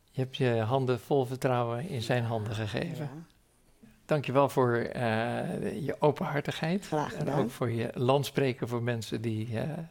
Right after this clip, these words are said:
Speaker 1: met hiv besmet zijn. En ik laat je niet met lege handen weggaan, eh, Janice.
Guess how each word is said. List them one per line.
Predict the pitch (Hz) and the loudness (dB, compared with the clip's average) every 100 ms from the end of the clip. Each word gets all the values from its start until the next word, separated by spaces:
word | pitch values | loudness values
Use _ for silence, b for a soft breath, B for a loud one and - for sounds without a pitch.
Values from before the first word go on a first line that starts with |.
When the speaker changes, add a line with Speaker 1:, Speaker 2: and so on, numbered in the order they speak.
| - | -10
Speaker 1:
met | 170 135 143 | -8 -6 -4
hiv | - 151 | 0 0
besmet | 156 - 151 - | 0 0 0 0
zijn. | 160 165 196 B B B B B - | 0 2 0 B B B B B 0
En | 165 | 4
ik | 170 | 6
laat | 202 190 | 6 6
je | |
niet | 190 214 | 4 6
met | 185 | 6
lege | 196 165 | 6 6
handen | 165 180 151 | 4 4 4
weggaan, | 123 127 131 117 113 | 4 2 0 0 2
eh, | 110 | 0
Janice. | 104 117 127 226 | 2 4 4 2